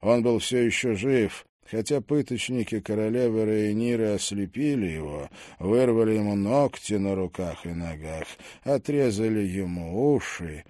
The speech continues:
и оскопили его. Мастеру над шептунами при пропавшем короле, Ларису Стронгу Колченогому, повезло куда больше.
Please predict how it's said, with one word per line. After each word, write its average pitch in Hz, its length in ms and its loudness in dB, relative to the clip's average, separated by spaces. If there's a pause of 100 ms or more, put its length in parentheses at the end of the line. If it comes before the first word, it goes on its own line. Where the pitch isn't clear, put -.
(240)
и 120 220 0
оскопили 80 920 -4
его. 50 220 -16 (840)
Мастеру 170 580 4
над 165 200 2
шептунами 139 840 0
при 90 220 -6
пропавшем 95 800 -2
короле, 87 720 -2 (360)
Ларису 95 640 2
Стронгу 82 680 -2
Колченогому, 107 1160 -2 (460)
повезло 185 560 0
куда 190 320 -4
больше. 82 460 -8